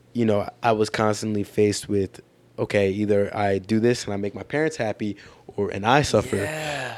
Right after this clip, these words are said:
Speaker 1: or, you know, I do this and I make myself happy, and I know my parents are gonna be disappointed.
Speaker 2: Right.
Speaker 1: And I, I disappointed my parents a lot, <laughs>
Speaker 2: <laughs>
Speaker 1: quite a lot.
Speaker 2: Yeah.
Speaker 1: <clears throat>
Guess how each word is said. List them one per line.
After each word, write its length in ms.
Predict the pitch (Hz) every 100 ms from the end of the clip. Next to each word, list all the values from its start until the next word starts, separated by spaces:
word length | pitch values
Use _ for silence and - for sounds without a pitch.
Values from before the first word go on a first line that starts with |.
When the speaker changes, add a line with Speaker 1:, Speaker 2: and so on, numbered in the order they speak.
| -
Speaker 1:
or, 480 | 120 117 110 104 -
you 140 | 120
know, 220 | 110 104
I 160 | 104 107
do 160 | 98 110
this 180 | 101 -
and 80 |
I 60 | 101
make 200 | 101 101
myself 460 | 101 95 170 170 156
happy, 380 | 139 117 120 113
and 100 | 95
I 60 |
know 140 | 98 101
my 100 | 92
parents 320 | - 101 95
are 40 |
gonna 100 | 98
be 60 | 98
disappointed. 680 | 95 - 92 98 92 - 135
Speaker 2:
Right. 300 | 143 156 147 - -
Speaker 1:
And 220 | 107 101
I, 180 | 101 104 98
I 80 | 113
disappointed 560 | 107 110 - 120 95
my 120 | 98
parents 340 | 98 - 98 -
a 40 |
lot, 260 | 95 92 - -
<laughs> 1120 | 220 220 208 - 196 - - - - 151 - -
Speaker 2:
<laughs> 60 |
Speaker 1:
quite 360 | - - 127 123
a 60 |
lot. 320 | 117 110 104 -
Speaker 2:
Yeah. 100 | 214 - - - - - -
Speaker 1:
<clears throat> 640 | - 190 - - 190 156